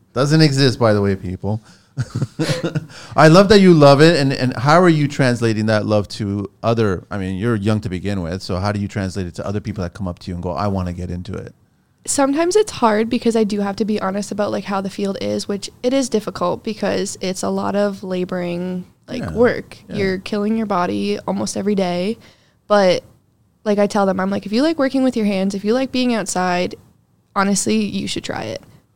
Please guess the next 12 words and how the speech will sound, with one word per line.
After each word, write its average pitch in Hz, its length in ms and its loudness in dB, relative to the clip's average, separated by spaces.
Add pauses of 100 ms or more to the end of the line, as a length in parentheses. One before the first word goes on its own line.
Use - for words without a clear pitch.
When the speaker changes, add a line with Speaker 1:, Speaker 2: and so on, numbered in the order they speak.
(200)
Speaker 2:
Worst 220 260 4
case, 254 260 -2
you 220 80 -2
don't 214 160 0
like 226 220 -4
it, 302 340 -2
and 202 420 -4 (120)
you - 100 -12
go 214 120 -2
find 220 240 -4
something 226 240 -4
else." 226 340 -10